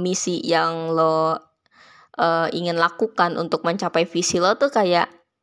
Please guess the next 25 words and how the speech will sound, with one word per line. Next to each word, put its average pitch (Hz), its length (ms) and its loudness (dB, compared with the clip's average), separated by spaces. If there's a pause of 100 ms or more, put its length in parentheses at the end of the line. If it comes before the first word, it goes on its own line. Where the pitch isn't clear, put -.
(840)
annoying 185 480 2
banget 175 400 0
gitu 185 160 0
loh. 160 160 0 (1700)
Apalagi 190 560 0
untuk 226 240 -2
lo 196 240 2
yang 190 320 2
orangnya 175 480 2
nggak 175 240 2
enakan 170 400 0 (960)
dan 170 560 0
lo 196 240 2
disandingkan 175 720 -2
dengan 175 240 0
orang 180 320 0
yang 180 80 -2
nggak 165 240 0
tahu 170 80 4
diri, 175 400 -4
itu 233 160 0
kayak 214 320 0 (1400)
susah 196 560 2
aja 233 240 4
gitu. 180 400 2